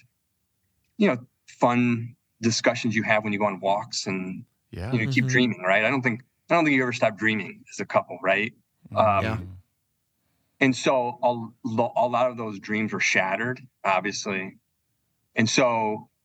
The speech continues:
Speaker 1: turning to running was a way for me to,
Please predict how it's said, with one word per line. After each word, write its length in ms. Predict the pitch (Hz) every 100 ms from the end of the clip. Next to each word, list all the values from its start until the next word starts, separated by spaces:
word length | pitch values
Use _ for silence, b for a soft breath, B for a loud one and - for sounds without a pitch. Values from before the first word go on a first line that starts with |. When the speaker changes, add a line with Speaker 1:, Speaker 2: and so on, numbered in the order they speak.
| _ _ _
Speaker 1:
turning 320 | - 143 143 135
to 100 | 117
running 460 | 104 110 120 107
was 160 | 101 95
a 80 | 95
way 580 | 98 101 101 98 95
for 220 | 98 - 98
me 760 | 101 117 110 92 92 101 117 _ _ _ _ -
to, 260 | 107 92